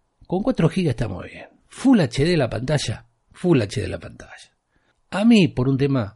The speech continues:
personal, me gustan más pantallas I P S, quiero estar afuera mirando, no sé, me gusta más I P S.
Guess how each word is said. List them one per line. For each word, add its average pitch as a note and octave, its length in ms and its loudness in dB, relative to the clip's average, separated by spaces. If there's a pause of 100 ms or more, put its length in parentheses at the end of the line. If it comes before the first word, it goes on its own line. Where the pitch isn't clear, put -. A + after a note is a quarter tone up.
(140)
personal, D#3 460 0
me C3 100 2
gustan C3+ 240 0
más B2+ 100 -2
pantallas A#2+ 460 -2
I B2+ 80 0
P D3 240 0
S, G#2+ 220 -4
quiero A#2+ 160 -6
estar A#2+ 220 -2
afuera C#3 440 0
mirando, B2 600 0
no A#2 260 0
sé, A2+ 340 -10 (460)
me B2+ 120 -6
gusta D#3+ 220 2
más D#3 200 2
I C3+ 40 2
P G2+ 180 -6
S. - 200 -14